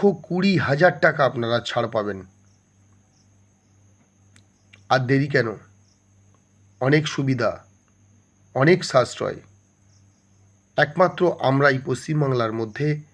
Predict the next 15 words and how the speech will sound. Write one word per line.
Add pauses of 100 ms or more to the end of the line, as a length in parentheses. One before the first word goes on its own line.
(520)
আপনাদের (340)
সাথে
আছি, (560)
পাশে
আছি। (1500)
চাষি
ভাইদের
সাথে, (100)
চাষি
ভাইদের
পাশে (360)
আমরা
সব
সময়
রয়েছি।